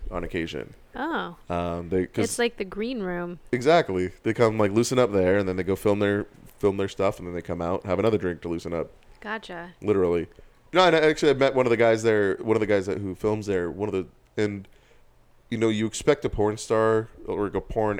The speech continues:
Speaker 1: actor to be, like, you know, your stereotypically douchey kind of, like, guy, like, "Oh, yeah, you know, I just fuck bitches for life," you know, kind of a thing.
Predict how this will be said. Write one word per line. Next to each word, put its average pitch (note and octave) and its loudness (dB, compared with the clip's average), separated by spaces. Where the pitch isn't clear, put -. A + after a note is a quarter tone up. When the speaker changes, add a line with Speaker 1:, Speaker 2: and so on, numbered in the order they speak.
Speaker 1:
actor G2+ -2
to G2 -12
be, F#2+ -8
like, F2+ -4
you E2+ -8
know, D#2 -4
your D#2+ -10
stereotypically F2+ -4
douchey F2+ -6
kind F2+ -4
of, F2 -2
like, F2 0
guy, F2 4
like, F2+ 4
"Oh, C3+ 8
yeah, C3+ 6
you B2+ 4
know, C3 4
I - 2
just A#2+ -4
fuck - 0
bitches A#2+ -2
for A#2+ 0
life," A2 4
you G#2+ -8
know, G#2 -10
kind G#2 -4
of G2+ -4
a G#2+ -6
thing. G#2+ -4